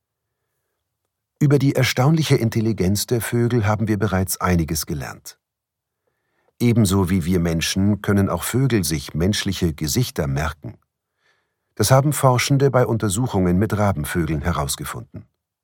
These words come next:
Entsprechend vorsichtig und respektvoll sollten wir uns den Vögeln nähern. Begeben wir uns bei unseren Entdeckungen auf eine gemeinsame Ebene mit den Vögeln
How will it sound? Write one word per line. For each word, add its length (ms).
Entsprechend 580
vorsichtig 920
und 260
respektvoll 840
sollten 380
wir 120
uns 200
den 180
Vögeln 480
nähern. 460
Begeben 380
wir 120
uns 240
bei 180
unseren 440
Entdeckungen 680
auf 140
eine 260
gemeinsame 680
Ebene 400
mit 180
den 120
Vögeln 500